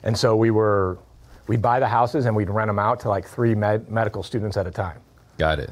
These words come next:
Speaker 1: It was, it was like, it was, it was my mom's idea. It was genius.
Speaker 2: Mm-hmm.
Speaker 1: So we'd get three tenants instead of one.
Speaker 2: All right.
Speaker 1: And so we would, they cashed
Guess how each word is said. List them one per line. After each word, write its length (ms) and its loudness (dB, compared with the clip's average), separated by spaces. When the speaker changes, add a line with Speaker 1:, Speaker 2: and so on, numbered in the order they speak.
Speaker 1:
It 80 2
was, 200 0
it 60 4
was 200 4
like, 200 2
it 60 2
was, 120 2
it 500 -8
was 120 0
my 120 0
mom's 300 2
idea. 240 0
It 20 0
was 140 -4
genius. 600 -6
Speaker 2:
Mm-hmm. 280 0
Speaker 1:
So 120 0
we'd 140 0
get 140 -2
three 240 2
tenants 360 0
instead 220 -2
of 100 -4
one. 260 -8
Speaker 2:
All 120 0
right. 240 0
Speaker 1:
And 140 0
so 580 0
we 220 2
would, 360 2
they 120 2
cashed 520 -2